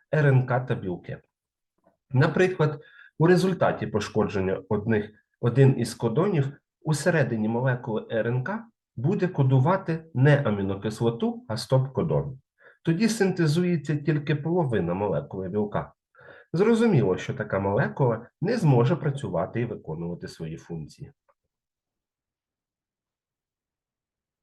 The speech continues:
Процес, який дозволяє живим організмам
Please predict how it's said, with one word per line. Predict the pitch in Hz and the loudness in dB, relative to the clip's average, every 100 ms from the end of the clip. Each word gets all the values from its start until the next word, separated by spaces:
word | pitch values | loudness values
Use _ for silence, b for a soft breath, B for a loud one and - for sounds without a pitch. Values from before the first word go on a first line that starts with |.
| _ _ - - _ _ _ _ | _ _ -20 -20 _ _ _ _
Процес, | 240 240 139 127 | -4 0 2 2
який | 127 131 | -2 -2
дозволяє | 120 123 143 127 92 104 | -2 -2 -2 -2 -4 -6
живим | 117 107 104 101 | -6 -6 -6 -6
організмам | 107 123 123 - 90 | 0 2 2 0 -8